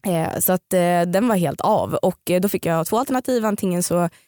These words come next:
Speaker 2: ja, får det läka så, av sig självt, och troligtvis kommer det kanske inte läka så bra för mina ben, eh, i benen är ganska porösa för att jag inte använder benen för att jag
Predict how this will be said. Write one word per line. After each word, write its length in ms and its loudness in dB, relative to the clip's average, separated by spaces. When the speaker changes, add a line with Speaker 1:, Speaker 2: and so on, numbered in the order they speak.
Speaker 2:
ja, 180 -2
får 120 0
det 80 2
läka 320 0
så, 380 -4
av 160 -2
sig 120 0
självt, 420 -4
och 160 -6
troligtvis 340 -2
kommer 200 -2
det 80 -2
kanske 180 0
inte 100 -4
läka 200 -4
så 120 -2
bra 220 0
för 120 -6
mina 220 0
ben, 280 -2
eh, 360 -2
i 140 0
benen 540 0
är 60 -2
ganska 220 -2
porösa 520 -4
för 100 -6
att 100 -10
jag 100 -2
inte 500 -6
använder 300 -2
benen 260 0
för 80 -4
att 80 -6
jag 220 0